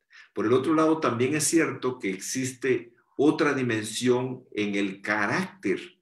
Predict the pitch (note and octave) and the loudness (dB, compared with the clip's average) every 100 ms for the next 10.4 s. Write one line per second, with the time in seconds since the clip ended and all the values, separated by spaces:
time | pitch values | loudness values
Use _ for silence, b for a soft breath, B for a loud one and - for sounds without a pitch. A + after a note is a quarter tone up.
0 | _ _ _ - A2 A2+ A2 G#2+ G#2 - | _ _ _ -2 2 2 2 0 -8 -6
1 | F#3+ G#3 D3 A2 - - G2 G#2 G#2+ A#2+ | -2 2 4 2 0 -8 -6 -2 0 -2
2 | A#2 - G#2+ G2+ G2+ C#3+ D#3 B2+ - G#2 | -2 -2 0 2 2 2 0 -2 -4 -4
3 | - A2 G#2+ G2 F#2+ - G#2 G2+ G#2 G2+ | -4 -4 -4 -6 -8 -4 -2 -2 -4 -8
4 | G#2+ - - G3+ F#3 - - - _ _ | -14 -16 -4 -2 0 -4 -10 -18 _ _
5 | _ _ _ G2+ F#2 - G#2+ G#2 A#2 C3 | _ _ _ -6 -4 2 2 2 2 4
6 | C3 B2+ B2 B2 G#2+ F#2+ A2+ A2+ A#2 G#2+ | 4 0 -2 0 -2 -2 -2 -2 -4 -4
7 | G2 F2+ F2+ F2 E2+ A2 A2+ A#2+ A#2+ C#3 | -4 -4 -4 -6 -6 -8 -4 -4 -2 0
8 | B2 G2 - G3 B B B B - A#2 | 0 0 -4 -4 B B B B 0 2
9 | D3 D3 C#3+ C3 D3 C#3+ - - F3+ - | 2 0 0 -4 -4 -6 -8 -4 -2 0
10 | G#2 G2+ G#2 - | -2 -2 -4 -10